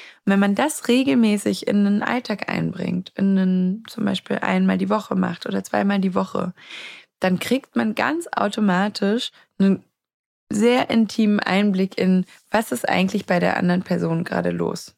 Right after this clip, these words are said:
Was braucht die gerade? Wenn die so frei assoziiert,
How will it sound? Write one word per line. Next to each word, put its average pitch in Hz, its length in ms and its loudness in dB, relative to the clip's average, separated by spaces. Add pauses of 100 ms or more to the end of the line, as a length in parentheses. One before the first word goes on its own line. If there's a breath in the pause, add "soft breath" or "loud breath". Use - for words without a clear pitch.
(160)
Was 202 160 -2
braucht 196 500 -2
die 190 80 -4
gerade? 180 540 -2 (380 loud breath)
Wenn 196 200 2
die 208 160 2
so 208 320 2
frei - 420 -2
assoziiert, 233 840 0